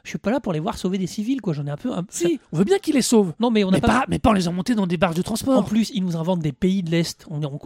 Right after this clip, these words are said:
Speaker 1: on... j'ai cru que c'était la Sildavie, quoi, comme dans Tintin, quoi. Enfin,
Speaker 2: C'est pas la Sildavie.
Speaker 1: Non, mais, euh, c'est, c'est un truc, euh, c'est, voilà, le, euh, le seul intérêt, enfin,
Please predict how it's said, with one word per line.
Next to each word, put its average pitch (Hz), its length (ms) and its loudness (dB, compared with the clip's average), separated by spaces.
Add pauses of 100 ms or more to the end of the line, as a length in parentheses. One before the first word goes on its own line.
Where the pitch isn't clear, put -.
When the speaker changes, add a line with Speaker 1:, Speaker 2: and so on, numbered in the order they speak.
Speaker 1:
on... 170 220 -4
j'ai 160 140 -4
cru 233 120 -4
que - 60 -8
c'était - 100 -6
la 160 100 -4
Sildavie, 190 520 -4
quoi, 135 160 -10
comme 151 160 -6
dans 180 100 -2
Tintin, 180 400 0
quoi. 147 160 -8 (180)
Enfin, 170 180 -6 (140)
Speaker 2:
C'est - 120 -20
pas - 60 -12
la 196 60 -14
Sildavie. 214 440 -4 (280)
Speaker 1:
Non, 208 100 2
mais, 185 240 6
euh, 175 420 2 (180)
c'est, - 220 -14
c'est - 140 -2
un 208 120 2
truc, 269 280 0
euh, 165 320 0
c'est, - 80 -20 (140)
voilà, 262 380 -2 (100)
le, 214 340 4 (240)
euh, 156 500 -2 (720)
le 190 260 0
seul 220 200 0
intérêt, 220 400 -4
enfin, 147 300 -6